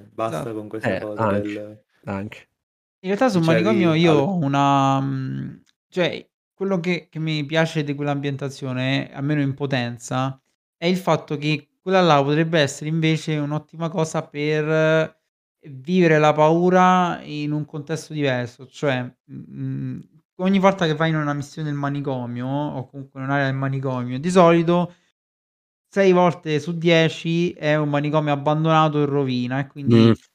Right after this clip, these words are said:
Speaker 2: ehm, o comunque è
Speaker 1: Fa il
Speaker 2: deserto, cioè
Speaker 1: paio,
Speaker 2: non c-
Speaker 1: fa il paio col cimitero indiano su cui
Speaker 2: Esatto.
Speaker 1: costruiscono le case negli anni sessanta in tutti gli horror americani.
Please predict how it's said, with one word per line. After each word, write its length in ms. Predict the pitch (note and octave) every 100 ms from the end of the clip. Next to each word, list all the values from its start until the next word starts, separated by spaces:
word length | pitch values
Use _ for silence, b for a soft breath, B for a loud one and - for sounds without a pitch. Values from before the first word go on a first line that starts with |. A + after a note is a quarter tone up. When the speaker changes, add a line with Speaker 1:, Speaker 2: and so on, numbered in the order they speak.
| _ _
Speaker 2:
ehm, 200 | D3 D#3
o 60 |
comunque 440 | D#3 F3+ E3+ D3+ C3+ -
è 80 | C#3+ C3 C#3 D#3 C#3+
Speaker 1:
Fa 100 | B2
il 100 | A#2
Speaker 2:
deserto, 80 | C3
cioè 200 | B2 B2
Speaker 1:
paio, 140 | B2
Speaker 2:
non 100 | C#3+
c- 0 |
Speaker 1:
fa 140 | B2 C3
il 100 | A#2
paio 320 | C3 C3+ C#3
col 160 | B2+
cimitero 440 | A#2+ B2 B2 B2+ A#2+
indiano 880 | A#2+ A#2 A2+ A2+ A2+ A2 A2 A2 b b b
su 140 | - -
cui 100 | D#3
Speaker 2:
Esatto. 20 |
Speaker 1:
costruiscono 580 | D3 C#3 A#2 D3 B2 A2
le 100 | G#2+
case 320 | A#2+ A2+ A2+
negli 160 | A2+ A2+
anni 160 | A2 A2
sessanta 600 | A2 - A#2 G#2+ G#2 G#2
in 80 | G#2
tutti 240 | G#2+ -
gli 100 | G#2
horror 240 | G#2 G#2 G2+
americani. 600 | G2+ G2 G2 F#2+ F#2